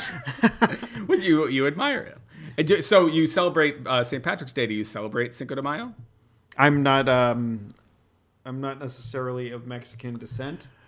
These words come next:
Speaker 2: I never would have guessed that. <laughs>
Speaker 1: From my pale skin and, um,
Speaker 2: I don't think, do you have to be? Do you, I mean, so I guess that I would go back to, do you, you have s-, you
Speaker 1: in my
Speaker 2: have s-,
Speaker 1: very Anglo-Saxon name?
Speaker 2: No, no, okay.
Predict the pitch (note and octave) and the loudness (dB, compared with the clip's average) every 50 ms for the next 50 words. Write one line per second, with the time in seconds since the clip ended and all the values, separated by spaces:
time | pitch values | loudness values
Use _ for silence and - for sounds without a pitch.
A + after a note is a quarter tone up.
0 | _ _ - G3 G3+ G#3+ - G#2 A2 G#2 G2 G2+ G#2 G2+ - F#2+ - - - - | _ _ -12 -10 -8 -6 -4 -4 -4 -4 -4 -6 -6 -8 -8 -10 -10 -12 -16 -18
1 | - - - - _ _ _ _ _ _ - _ _ _ _ - G3 - - - | -20 -20 -20 -20 _ _ _ _ _ _ -20 _ _ _ _ -12 -6 -4 -4 -2
2 | - - - - - - C#5+ E5 F5 D#5 C#5 B4 - _ _ _ - B2+ - C3 | -2 -4 -6 -10 -14 -16 -16 -16 -16 -18 -20 -20 -20 _ _ _ -14 -12 -12 -12
3 | C3 C#3 - - C3 C3 C3+ C#3 C3+ - - - D3 C#3 C#3 C#3+ D3+ C#3+ - - | -12 -14 -14 -12 -10 -8 -8 -8 -8 -10 -12 -12 -10 -10 -10 -10 -12 -10 -8 -8
4 | B2 B2 B2 B2 B2+ - - - - - _ _ _ _ _ _ _ _ - - | -8 -8 -10 -12 -14 -18 -20 -20 -20 -20 _ _ _ _ _ _ _ _ -8 -2
5 | B2 B2 A#2+ A#2+ A#2+ A#2+ A#2 A#2 C3 - A3 C4+ - D4 - - F3 - F3 F3+ | 0 0 2 2 2 0 0 0 4 4 4 4 4 2 0 -2 -2 0 2 4
6 | E3+ D#3 D#3+ C#3+ D#3+ E3+ - G3 F3+ F#3+ F#3+ F#3+ G3 G3+ C4 C4 A#3+ - - - | 6 6 8 6 6 6 2 0 -2 0 -2 -2 -2 -2 -4 -6 -8 -10 -16 -16
7 | - - D3 D3 - C3+ C3 D#3 E3 D#3 D3 C#3 - - - G3+ F3 - - - | -6 -4 -2 -2 0 0 0 2 4 4 2 2 -2 -6 -10 -14 -12 -8 -2 0
8 | G#3+ G3+ F3 E3+ F3 E3+ F#3+ E3+ - E3 F3 - D#3 D3+ D3 C#3+ B2+ C#3 B2+ B2+ | 2 4 6 6 6 6 4 2 2 0 2 4 6 6 6 6 2 2 2 4
9 | C#3 C#3 C#3 - - D3 C3+ B2 A#2+ A#2+ - B2 A#2+ C3+ C3+ C3 B2+ B2+ B2+ A2 | 4 4 4 2 -2 -2 -2 -2 -2 -4 -6 -8 -6 -2 0 0 2 0 0 -2
10 | A#2+ A2+ B2+ C3+ C#3 C#3+ D3+ D3 - - - A#2+ B2+ C3+ C#3 D3+ D#3 E3+ D#3+ D3+ | -4 -2 0 2 4 4 4 2 2 -4 -6 -4 0 4 6 8 10 10 10 10
11 | B2+ D3+ D#3+ E3+ E3+ F3+ E3 E3 D#3+ D#3+ D3+ D#3+ D#3 C#3 - - D#3 D3+ C3+ - | 10 10 10 12 10 10 8 8 8 8 8 8 8 8 6 6 6 6 4 4
12 | - D#3 C#3+ C3+ C3+ C3 C#3 D3+ E3 E3+ C#3+ D#3+ F#3+ F#3 D3 B2 B2+ C#3+ C3+ G2+ | 2 2 4 4 2 2 2 2 0 0 0 4 4 6 6 6 4 4 2 2
13 | - B2 B2 C3 - | 0 -2 -4 -4 -6